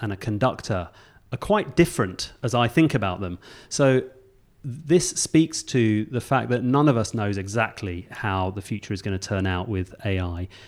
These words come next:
At the moment, it's excelling on certain narrow cognitive intelligence. Maybe it reaches a, a level of general cognitive intelligence in future. Maybe beyond that, as I would define it, it's some t-, at some point reaches super intelligence, which would be to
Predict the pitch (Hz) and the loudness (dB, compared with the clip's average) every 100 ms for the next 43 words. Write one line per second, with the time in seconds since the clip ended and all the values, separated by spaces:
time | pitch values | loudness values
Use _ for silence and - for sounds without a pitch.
0 | - 123 120 117 120 110 107 113 104 - | -10 -6 0 4 6 4 2 -2 -4 -8
1 | - 120 107 101 98 101 113 107 107 110 | -2 0 0 0 -2 -2 -4 -2 0 2
2 | 101 101 117 110 107 98 101 98 107 101 | 2 0 -2 -2 -4 -4 -4 -2 -4 -2
3 | 104 107 - 117 113 120 117 117 110 113 | -2 -2 -4 -2 2 4 4 2 0 -4
4 | 113 117 104 95 - 113 107 110 95 107 | -4 -4 -4 -6 -4 -2 -2 -2 -4 0
5 | 113 117 120 120 - 117 120 - 127 117 | 2 2 0 0 0 0 -2 -2 -2 -2
6 | - _ _ _ _ _ - 120 135 127 | -6 _ _ _ _ _ -2 -2 0 2
7 | 120 143 143 - 123 - 123 - 139 - | 4 2 2 -4 -2 -2 -2 0 -2 -4
8 | - - - 117 127 123 127 127 127 113 | -14 -20 -4 2 4 6 4 4 0 -2
9 | 117 123 131 123 101 117 131 117 110 107 | 0 2 2 0 0 -2 -2 0 2 2
10 | 101 - 104 110 117 - - 117 113 - | 0 -4 -2 -2 -4 -8 -4 -4 -4 -8
11 | 127 123 110 110 107 107 107 110 95 - | -6 -4 -2 -2 0 -2 -2 -4 -4 -2
12 | - 185 139 95 90 92 90 87 87 117 | 2 2 2 -4 -4 -4 -6 -8 -10 -10
13 | 92 107 107 101 - 98 | -8 -4 0 0 0 -4